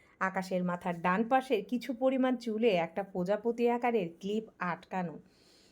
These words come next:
সন্ধ্যা বাচ্চাকালে এইভাবে তার মাথার চুলে আটকাতো। আকাশকে জোকাতদের মতো লাগছে। সন্ধ্যা মাথা উঁচু করে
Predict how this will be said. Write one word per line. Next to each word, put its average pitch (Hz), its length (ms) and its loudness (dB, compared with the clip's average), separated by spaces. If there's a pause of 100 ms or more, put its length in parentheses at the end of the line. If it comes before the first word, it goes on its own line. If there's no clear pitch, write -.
(100)
সন্ধ্যা 320 500 4
বাচ্চাকালে 226 760 0 (240)
এইভাবে 247 500 2
তার 214 300 0
মাথার 180 440 -2
চুলে 226 260 0
আটকাতো। 165 600 -6 (120)
আকাশকে 175 500 -8
জোকাতদের 233 680 -2
মতো 269 380 0 (260)
লাগছে। - 640 -8 (300)
সন্ধ্যা 175 360 -4
মাথা 165 400 -4
উঁচু 208 340 -2
করে 269 360 0